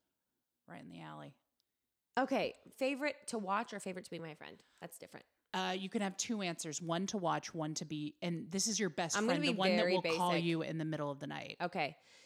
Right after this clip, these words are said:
Speaker 2: So the one to watch is Sonia Morgan.
Speaker 1: Oh, God.
Speaker 2: <laughs> I love her
Speaker 1: Yep.
Speaker 2: so much.
Speaker 1: Yep.
Speaker 2: And yeah,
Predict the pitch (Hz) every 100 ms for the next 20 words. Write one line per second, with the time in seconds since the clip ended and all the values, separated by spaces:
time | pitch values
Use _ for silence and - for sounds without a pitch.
0 | _ - 240 220 - - - 294 262 247
1 | 240 247 190 175 - 190 175 160 160 139
2 | - 78 165 254 196 - - - - 277
3 | - - 277 254 269 185 185 170 190 170
4 | - - - 170 - - - - 208 190
5 | 180 - - _ 165